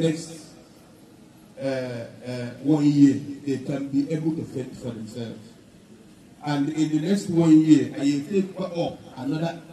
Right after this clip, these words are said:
branch of agriculture. We may go into crop production.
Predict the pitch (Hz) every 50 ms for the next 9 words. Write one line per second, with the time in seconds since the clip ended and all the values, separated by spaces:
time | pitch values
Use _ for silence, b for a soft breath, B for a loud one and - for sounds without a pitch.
0 | - - - - - - - 143 143 147 139 135 - 135 - - 139 135 131 -
1 | 120 113 113 127 127 127 123 120 110 110 - - - - - - - - - -
2 | 139 139 151 151 151 151 147 - - 190 190 190 185 170 - 165 165 - - -
3 | 151 147 - - 135 135 135 135 135 - - - - - -